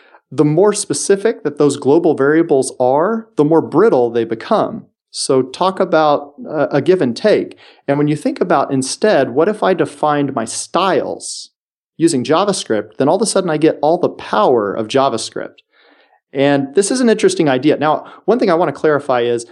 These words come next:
this is nothing that you have to do in React, because I recognize that this is very controversial, but it is something that seems to be taking hold in the React community, because there's a recognition that of the three technologies, JavaScript, H T M L, and C S S,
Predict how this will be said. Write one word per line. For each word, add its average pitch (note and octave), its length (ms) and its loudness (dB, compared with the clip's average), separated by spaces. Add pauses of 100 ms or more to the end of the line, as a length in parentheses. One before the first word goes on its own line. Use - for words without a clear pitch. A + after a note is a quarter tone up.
(100)
this F#3 160 2
is F#3+ 160 -4
nothing D3+ 360 0
that - 120 0
you C3 120 -2
have - 400 -6
to A#2 100 -6
do B2+ 240 4
in A2 80 -2
React, A2 440 0
because A#2 200 -2
I B2 120 4
recognize A#2+ 680 0
that B2 140 -4
this C#3+ 180 0
is B2+ 80 -4
very C3 240 2
controversial, A#2+ 800 -2
but B2+ 220 0
it B2+ 180 0
is F#3 220 4
something C#3+ 500 0
that B2 240 0
seems F#3+ 360 0
to C#3+ 100 0
be C3 340 2 (160)
taking C#3+ 340 0
hold C3+ 540 4
in A#2+ 80 2
the A#2 80 2
React B2 420 0
community, A#2+ 500 0
because A2+ 460 -4 (280)
there's C3+ 160 2
a C3 40 4
recognition C3 840 0
that A#2+ 280 2 (520)
of F3+ 280 2
the D3 100 2
three D3 260 0
technologies, D3 920 0
JavaScript, C#3+ 800 -2
H C3 220 0
T - 80 0
M C3 80 2
L, C3 160 2
and A#2 80 -4
C - 120 2
S B2 200 0
S, C#3+ 240 0